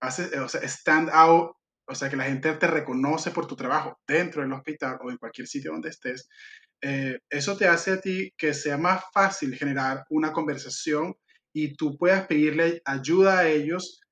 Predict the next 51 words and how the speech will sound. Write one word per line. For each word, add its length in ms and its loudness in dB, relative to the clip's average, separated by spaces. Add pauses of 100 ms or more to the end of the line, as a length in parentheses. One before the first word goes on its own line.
este, 320 -8
en 80 2
un 120 4
momento 320 2
como 260 -2
este, 260 -8
que 80 -14
es 80 -18
para 180 -6
el 80 -10
match. 440 -14 (220)
Por 140 -12
ejemplo, 400 -4 (160)
este, 520 -8 (280)
con, 180 -8
por 140 -6
las 100 -4
buenas 220 -4
relaciones 420 -4
que 120 -10
yo 80 -6
he 40 -8
tenido 200 -4
en 60 -6
mi 40 -6
hospital, 540 -4 (160)
yo 260 -8
pude 200 -2
tener 180 -4
acceso 480 -6
a 20 0
hablar 320 -4 (260)
en 140 0
una 140 2
reunión 640 0
privada 500 -2
con 180 -2
la 140 -8
C 160 -8
E 220 -8
O 260 0
del 120 -8
hospital, 500 -12 (760)
que 100 -8
es 60 -8
una, 220 -2
una, 400 -2
una 400 0
mujer 320 -2
muy 160 4
influyente, 640 -4